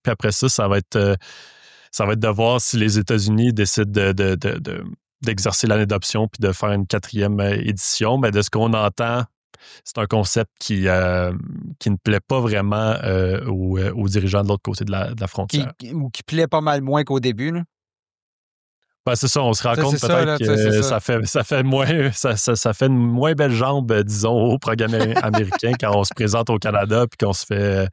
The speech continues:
Speaker 1: on se fait varloper. Quoique l'année passée, le dernier, le deuxième match, ça avait fini trois deux, là, mais, euh, disons que la, la, la différence de calibre est assez, euh, assez notable.
Speaker 2: Petit mot sur, euh, t'en as parlé un peu, mais des deux Québécois, là, qui, euh, qui vont être là pour, euh, le tournoi.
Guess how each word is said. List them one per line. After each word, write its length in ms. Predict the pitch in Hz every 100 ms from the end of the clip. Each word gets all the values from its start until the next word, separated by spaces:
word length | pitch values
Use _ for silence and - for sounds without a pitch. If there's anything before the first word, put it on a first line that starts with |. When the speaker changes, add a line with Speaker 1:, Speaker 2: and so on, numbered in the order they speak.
| - - - - -
Speaker 1:
on 100 | 98
se 120 | -
fait 60 | 101
varloper. 640 | 101 98 95 90 127 147
Quoique 260 | 151 143
l'année 340 | 123 110 110 120
passée, 300 | 123 120 151
le 60 |
dernier, 340 | 143 123 123 123
le 140 | 113
deuxième 320 | 117 113 117
match, 240 | 113 131 -
ça 60 |
avait 100 | 107
fini 260 | 101 117 113
trois 300 | - 110 104
deux, 180 | 104 139
là, 160 | 147
mais, 240 | 135 101 95 - - - - -
euh, 380 | 107 104 - - -
disons 400 | 135 101 98 107
que 140 | 107 101
la, 340 | 95 95 -
la, 140 | -
la 140 | 117 107
différence 580 | 101 - 110 113 117 104
de 140 | 107
calibre 400 | 92 98 101 104
est 160 | 101 -
assez, 480 | 104 - 110 104 98
euh, 340 | 95 92 92 98 - 147 _ -
assez 240 | - 139
notable. 580 | 117 - - 131 127 135 _ _ _ _
Speaker 2:
Petit 160 | -
mot 120 | 170
sur, 220 | 180 170 156
euh, 100 | 147
t'en 120 | 147
as 100 | 151
parlé 200 | 151 160
un 80 | 156
peu, 160 | 190
mais 100 | 196
des 140 | 160 156
deux 140 | 160
Québécois, 540 | 156 156 147 - 170 175
là, 120 | 170
qui, 400 | - 151 139 139
euh, 240 | 131 127
qui 160 | 120 139
vont 120 | 139
être 180 | 135 -
là 160 | 151 156
pour, 280 | 147 131
euh, 240 | 127 123 120
le 140 | 120
tournoi. 320 | 117 123 143